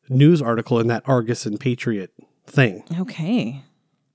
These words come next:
Speaker 1: Stephen's mother, unfortunately, didn't note where she found the article or why exactly it caught her eye. She was kind of like a hoarder of newspaper clippings, so for some reason, this one stood out enough for her to clip it and keep it in her belongings.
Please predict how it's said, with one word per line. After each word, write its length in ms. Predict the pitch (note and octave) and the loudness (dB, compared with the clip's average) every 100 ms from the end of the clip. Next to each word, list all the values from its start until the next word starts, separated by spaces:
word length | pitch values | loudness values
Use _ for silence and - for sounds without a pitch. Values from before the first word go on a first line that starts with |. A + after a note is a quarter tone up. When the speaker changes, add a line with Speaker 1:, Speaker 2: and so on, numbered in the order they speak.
| _ _ | _ _
Speaker 1:
Stephen's 520 | - - D#3 D#3+ E3 C#3 | -8 2 4 4 2 4
mother, 340 | D3 D3 B2 | 4 4 4
unfortunately, 800 | A#2 A2+ B2 B2 C#3 A#2 A#2+ A#2 | 2 2 0 2 -2 0 0 0
didn't 420 | A2 B2+ A2+ G2+ | 0 0 0 -4
note 280 | A2+ B2+ B2 | 2 2 2
where 200 | - A#2+ | -2 -2
she 180 | A2 - | -4 -8
found 360 | - D#3+ F3+ F3+ | -2 4 6 6
the 60 | |
article 380 | A2+ A2+ A2 B2+ | 4 0 0 0
or 100 | A2+ | 0
why 280 | G#2+ A2 C3 | 0 2 4
exactly 580 | C3+ A#2+ A#2 A#2 - A2+ | 4 2 -2 -2 -2 -4
it 100 | G#2 | -4
caught 260 | - A#2 - | -6 -6 -4
her 200 | A#2+ A2+ | -6 0
eye. 220 | B2+ A2 | 0 0
She 160 | - | -2
was 140 | B2 A#2+ | -2 -4
kind 200 | - C3+ | -2 0
of 80 | B2+ | 0
like 200 | A2+ - | -4 -6
a 200 | G2+ F#2+ _ _ _ _ _ _ _ _ _ _ _ | -8 -10 _ _ _ _ _ _ _ _ _ _ _
hoarder 480 | - - C3 B2 B2+ | -10 2 2 4 4
of 120 | A2+ | 2
newspaper 520 | A2 A#2 B2 C#3+ C3+ C#3+ | 0 -2 0 -2 0 0
clippings, 500 | - D3 D#3+ E3 - | 2 2 2 2 2
so 380 | B2 A2 G#2 _ _ - | 0 0 -6 _ _ -6
for 160 | C#3 | -2
some 240 | B2+ F3 F3 | 2 6 8
reason, 300 | D#3 C3 B2+ | 8 6 4
this 180 | B2 - | 2 2
one 160 | A#2+ | 0
stood 300 | A2+ - C3+ | 0 2 4
out 180 | A#2+ A2+ | 4 0
enough 220 | A2+ A2+ | -2 -4
for 140 | - A#2 | -2 -4
her 60 | |
to 60 | G#2 | -4
clip 300 | - C3 A#2+ | -2 0 0
it 140 | A#2 - | -4 -6
and 280 | A2 F#2+ - | -10 -10 -4
keep 220 | D#3 C3 | -2 0
it 200 | A#2+ - _ | -4 -6 _
in 120 | B2+ A2+ | -4 -2
her 200 | A#2 G#2 | -4 -2
belongings. 720 | A#2 A2 G2+ F2+ - - | -2 -2 -4 -10 -14 -16